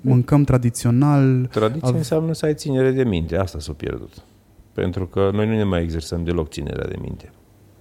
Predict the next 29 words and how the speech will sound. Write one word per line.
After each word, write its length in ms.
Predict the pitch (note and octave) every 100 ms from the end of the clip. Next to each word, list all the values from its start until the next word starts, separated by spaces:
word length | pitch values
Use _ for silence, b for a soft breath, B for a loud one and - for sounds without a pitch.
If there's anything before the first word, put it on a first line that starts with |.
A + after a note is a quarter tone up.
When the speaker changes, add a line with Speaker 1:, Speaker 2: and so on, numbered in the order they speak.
| _ b b b b b b b -
Speaker 2:
Suntem 560 | - F#2+ C3+ G#2 E2+ F2
înconjurați 580 | E2+ E2 D#2+ E2+ F2
de 60 | D#2+
tehnologie, 580 | D2+ D#2 D#2+ D2+ D#2 F2+
trăim 360 | - F2 F#2+
practic 400 | E2+ D2+ - D#2
în 100 | D#2+
tehnologie 760 | D2+ D2 D#2+ D2 C#2+ C#2 C#2 E2
și 160 | F2+ E2
avem 300 | E2 F#2 F2+
foarte 380 | - F#2+ F2+
multă 260 | F2 E2+ D#2
memorie 440 | D#2 D#2 D#2+ D2+ D2
externă 720 | C#2 - D#2+ D2+ E2 E2 - -
la 180 | E2
prețuri 420 | C#2+ D#2 D2+ C#2+ C#2
extrem 360 | - E2 E2
de 120 | D#2
mici. 260 | D2 C#2+ - - -
Și 100 | -
atunci 520 | E2 - G#2 G2 F#2+ - B B B _
ne 120 | F#2+
bazăm 280 | E2+ F2 F#2
numai 260 | G2 F#2 E2
pe 120 | D2
aia 440 | C#2+ D2 F2+ B2+
și 160 | A#2+ -
memoria 460 | F#2+ F#2+ G#2 F#2+ E2
internă, 920 | D#2 - D2 C#2+ D2+ G2 A#2 A#2+